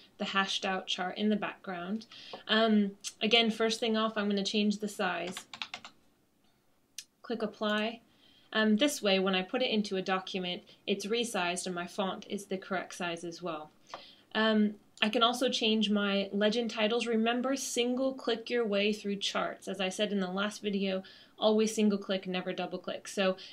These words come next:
if I wanna edit what my legend title is, I single click, and then when I single click again, I can go in and edit it. So I'm just gonna change this to say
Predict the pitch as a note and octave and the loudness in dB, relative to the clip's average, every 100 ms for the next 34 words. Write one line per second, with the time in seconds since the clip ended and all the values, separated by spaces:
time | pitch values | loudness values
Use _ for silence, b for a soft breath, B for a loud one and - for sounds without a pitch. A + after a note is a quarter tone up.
0 | - G#3 A#3+ A#3+ A3 - G#3 G#3+ - _ | -6 4 4 6 2 4 2 2 0 _
1 | _ _ _ _ G3+ F#3+ F#3+ G3+ G#3 G#3 | _ _ _ _ 0 2 2 4 2 0
2 | G3+ G3 F#3+ F#3+ F#3+ - - F3+ A#3+ A#3+ | 0 0 0 0 -2 -6 -12 -8 -2 0
3 | A3 A3 G3 G3 - _ _ - G3+ G#3 | 0 0 -2 -2 -8 _ _ -4 0 2
4 | G3 F#3+ - C#4+ B3+ G#3+ A3 G3+ - F#3+ | 2 0 2 0 2 0 -4 -4 -2 0
5 | F#3 F#3 B B - F#3+ G3 F#3+ F#3+ F3+ | 0 -4 B B -6 -4 -2 0 2 0
6 | F3 - - F#3 F3+ - - A3 A3+ A3 | -4 -6 -6 -6 -8 -12 -2 -2 -2 -2
7 | G3+ F#3+ - F#3+ F#3+ F#3+ - F#3 - E3+ | -2 0 0 -2 -2 -6 -8 -10 -8 -8
8 | E3+ | -10